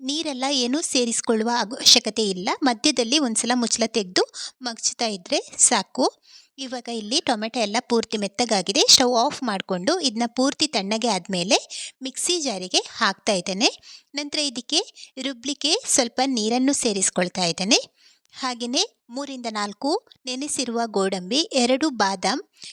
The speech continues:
ಕಾಲ್ ಟೀ ಚಮಚ ಅರಶಿನ ಪುಡಿ ಹಾಕ್ಕೊಂಡು ನುಣ್ಣಗೆ ರುಬ್ಕೊಳ್ಬೇಕು. ಇಲ್ಲೀಗ ಮಸಾಲೆ ರೆಡಿ ಆಯ್ತು. ಇನ್ನು ಒಂದು ಪಾತ್ರೆಗೆ ಒಂದು ಚಮಚ ತುಪ್ಪ,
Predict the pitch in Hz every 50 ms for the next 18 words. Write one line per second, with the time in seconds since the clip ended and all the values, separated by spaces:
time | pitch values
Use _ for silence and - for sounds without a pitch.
0 | - - - 277 254 277 311 302 - 302 269 - - 254 233 226 - - 247 277
1 | 330 453 - - 214 214 233 - - 269 240 220 - - 233 220 262 254 226 202
2 | 180 - - 208 185 180 220 320 403 453 _ - 240 240 247 269 302 339 359 294
3 | 208 208 247 330 440 392 233 220 - - 214 190 180 - 175 170 - - 277 330
4 | 330 277 254 247 254 247 226 226 254 285 294 262 214 202 - 269 262 269 285 226
5 | 190 180 180 180 170 160 160 - - 254 330 494 - - - - - - - 285
6 | 302 311 370 427 359 294 262 254 - - 233 226 - - 233 214 - 330 381 320
7 | 254 240 226 226 - 240 220 220 - 226 214 - 269 262 - - -